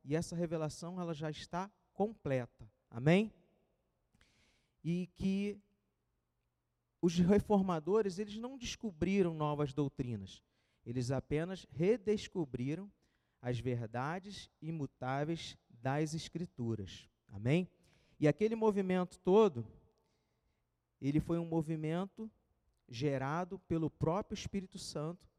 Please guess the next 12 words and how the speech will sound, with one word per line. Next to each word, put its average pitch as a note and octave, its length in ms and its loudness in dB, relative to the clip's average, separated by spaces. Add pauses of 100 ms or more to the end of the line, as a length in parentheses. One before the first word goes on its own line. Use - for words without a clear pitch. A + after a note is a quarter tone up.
(100)
que D#3+ 100 2
usou D#3 360 4
aqueles E3 400 0
homens D3+ 480 0 (1160)
corajosos C#3+ 880 2
que - 140 -12
tiveram D#3 520 -2
seus C#3 420 -2
olhos D#3+ 420 0
e D#3+ 40 -6
mentes C#3 460 -8
abertos C3+ 680 -4